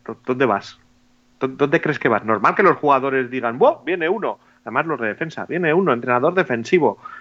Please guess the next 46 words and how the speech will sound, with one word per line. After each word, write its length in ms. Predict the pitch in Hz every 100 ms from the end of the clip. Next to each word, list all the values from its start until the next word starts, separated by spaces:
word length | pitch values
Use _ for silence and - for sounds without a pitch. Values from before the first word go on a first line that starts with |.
| - _ _
De 160 | 113 110
puta 420 | - 185 185 117
madre, 320 | 151 170 117
va 120 | 113
a 20 |
venir, 320 | 131 135 151 170
vamos 180 | 143
a 40 | 139
intentar 340 | 131 131 143
ganar, 480 | 135 139 160 190 190
esto, 260 | 151 - 135
esto, 240 | 151 123
esto. 180 | 127 -
No, 160 | 107 101
te-, 140 | 107
tendría 280 | - 135 185
que 80 | 190
venir 240 | 196 196
uno 180 | 208 214
que 220 | 190 143
dijera, 380 | 135 131 147 131
"Tú 100 | -
excluido, 420 | 185 175 185 190
tú 100 | -
excluido, 360 | 180 180 185 180
tú 80 | 190
excluido, 320 | - 190 196
tú 100 | -
excluido. 460 | - 139 156 143 - _ _ _ _ -
Y 80 | 117
ahora 120 | 139
vamos 240 | 165 165
a 80 | 160
pestar 280 | - - 135
un 100 | 117
par 140 | 117
de 80 | 107
años". 360 | 127 110 - - _ _ _ _ _ _ _ _ _ _ _ _ _ _ _ _ _ _ _ _ _ _
A 80 | -
eso 100 | 120
me 60 | 156
refiero 320 | 127 135 135
con 120 | 104
que 120 | 107
no 260 | 117 117 110
entiendo 960 | 107 107 123 113 110 110 110 104 101